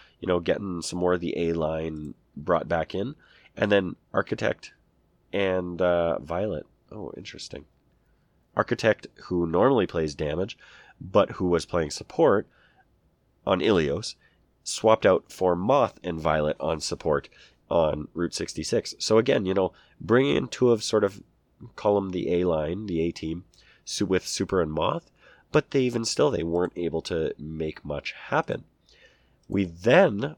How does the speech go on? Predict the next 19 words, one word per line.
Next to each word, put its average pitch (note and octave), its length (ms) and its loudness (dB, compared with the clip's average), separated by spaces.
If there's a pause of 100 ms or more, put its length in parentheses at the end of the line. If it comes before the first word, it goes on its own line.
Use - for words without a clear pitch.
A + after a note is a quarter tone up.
on G#2 220 0
Numbani, G2 760 2 (800)
saw F#2+ 380 2
yet G#2 320 2
another C3+ 340 2
change F2 400 -4
with D#2+ 180 -2
their D#2 120 0
lineup, D#2 440 -2 (420)
where G2 120 2
they G2+ 100 4
put - 180 0
Sinatra G#2+ 800 2 (600)
in G#2 160 0
the F#2 100 -2
tank - 520 -4
role F#2 400 -2 (380)
with - 240 0
Super. - 560 -2